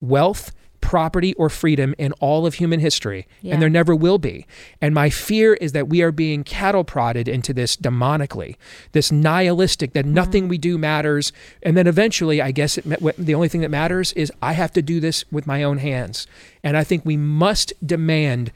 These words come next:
Speaker 1: that the people that we're going into a tsunami to vote for today turn this nation into Helm's Deep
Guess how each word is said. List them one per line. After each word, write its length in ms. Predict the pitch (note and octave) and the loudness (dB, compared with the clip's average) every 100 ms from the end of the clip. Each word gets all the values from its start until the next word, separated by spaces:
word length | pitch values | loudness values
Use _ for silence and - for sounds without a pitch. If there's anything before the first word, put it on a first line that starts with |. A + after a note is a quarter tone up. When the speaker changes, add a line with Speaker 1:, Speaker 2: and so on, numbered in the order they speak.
| - _ - | -16 _ -6
Speaker 1:
that 140 | C3 | -4
the 80 | A2+ | -2
people 340 | - G3+ A3+ | -2 -2 0
that 160 | G3 - | 0 0
we're 100 | F3 | -2
going 300 | E3+ E3+ E3+ | 0 2 2
into 360 | E3 D3+ - D3 | 0 -2 0 0
a 40 | |
tsunami 580 | C#3 - C3+ C3+ D3+ C#3+ | 0 0 0 0 0 -2
to 100 | C#3 | -2
vote 240 | B2+ C#3+ | 2 0
for 240 | - A#2+ G2+ | 0 -4 -4
today 380 | - G2+ F2+ - _ _ _ _ _ _ _ _ _ - | -8 -10 -12 -14 _ _ _ _ _ _ _ _ _ -2
turn 300 | - F#3 F#3+ | 2 4 4
this 320 | F#3 G3 - - | 2 0 -2 0
nation 420 | D3+ D3 - D3 | 0 2 0 0
into 260 | B2 A2+ | -2 -4
Helm's 520 | A2+ C#3 D3+ E3+ E3+ - | -2 0 0 0 0 -2
Deep 440 | C3 A#2+ D3+ - | -4 -2 -2 0